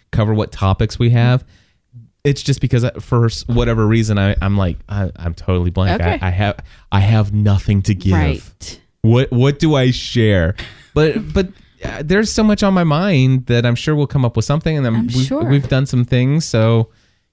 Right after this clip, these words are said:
Speaker 1: you know, yeah, exciting things are happening.
Speaker 2: Are they?
Speaker 1: Yeah.
Speaker 2: Okay.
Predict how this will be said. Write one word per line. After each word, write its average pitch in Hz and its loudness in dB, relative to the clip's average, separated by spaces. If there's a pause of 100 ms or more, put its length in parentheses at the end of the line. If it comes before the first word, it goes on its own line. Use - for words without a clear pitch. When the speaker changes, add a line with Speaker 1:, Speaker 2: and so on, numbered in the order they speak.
Speaker 1:
you 135 -2
know, 135 0
yeah, 160 -2
exciting 147 -2
things 156 -2
are 135 0
happening. 90 -2 (400)
Speaker 2:
Are 214 2
they? 392 -4
Speaker 1:
Yeah. 156 -2 (120)
Speaker 2:
Okay. 294 0